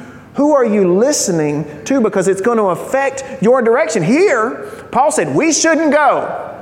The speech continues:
Or he at least said, I love it, he, he told them what was gonna happen, but he didn't really give them any advice on what else to do.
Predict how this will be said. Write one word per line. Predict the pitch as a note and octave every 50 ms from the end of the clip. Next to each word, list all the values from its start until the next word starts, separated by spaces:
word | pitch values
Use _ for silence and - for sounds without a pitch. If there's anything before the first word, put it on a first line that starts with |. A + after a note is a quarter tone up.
| - - - - - - - - - - - - -
Or | - F3 F#3
he | F#3 E3+ F3+ G#3 A3+ G3+
at | F3+
least | G#3 C4+ D4 -
said, | - G#3+ E3
I | F#3 F#3+
love | A#3 D4+ D#4+
it, | - F3+ F3
he, | G#3 B3 A#3+ -
he | E3+ G#3+ G#3+
told | - - B3+ C4+ B3
them | A3+ F3+ D#3
what | G3 B3 G#3+
was | A3+ G#3+ -
gonna | C4 B3 A3
happen, | G#3 B3+ D#4+ C4+ C4 A#3
but | F#3 F3
he | F#3 F3+
didn't | A3 A#3+ A#3+ A#3+
really | A#3+ G#3+
give | F3 E3 G#3+ G#3
them | G#3 G3+
any | G3+ G3 F#3 D#3+
advice | C#3+ D3 E3+ F3 F3+ E3+ - F3
on | E3 D#3+
what | E3 E3+ E3+
else | E3 D#3 -
to | - E3+
do. | D3+ D3+ C3 - - - - - -